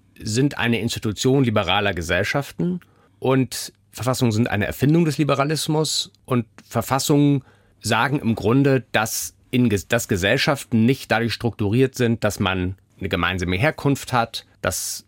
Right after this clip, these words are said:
alle zu einem ethnisch definierten Volk gehören oder eine Sprache sprechen, sondern Verfassungen sagen,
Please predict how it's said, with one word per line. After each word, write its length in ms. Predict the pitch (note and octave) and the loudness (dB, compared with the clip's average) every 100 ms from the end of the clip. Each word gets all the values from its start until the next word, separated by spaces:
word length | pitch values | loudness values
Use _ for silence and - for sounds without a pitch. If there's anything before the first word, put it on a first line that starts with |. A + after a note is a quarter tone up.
| _ | _
alle 220 | G#2+ G2+ | -2 -2
zu 280 | - A2+ - | -2 -2 0
einem 540 | F#2 G2 F#2+ F#2 F#2+ - | 0 0 0 0 -2 -2
ethnisch 340 | G#2+ - F#2+ | -2 -2 -2
definierten 460 | A2 G2+ G2 G2 F#2 | -2 -2 -2 -2 -2
Volk 320 | - C3 C#3+ | 0 0 2
gehören 520 | B2+ A2 A#2+ A#2+ A#2 | 0 2 2 2 0
oder 220 | - F2 | -2 -4
eine 160 | F2 F2 | -2 -4
Sprache 340 | - F#2+ C3 | -2 -2 -2
sprechen, 300 | - C3+ C3 | -4 -2 -2
sondern 220 | A2+ G#2+ G#2+ | 0 -2 -4
Verfassungen 500 | G2 D3 - D3+ B2+ | -4 -4 0 0 2
sagen, 480 | F#2+ G2+ A#2+ C3 | 2 0 0 -2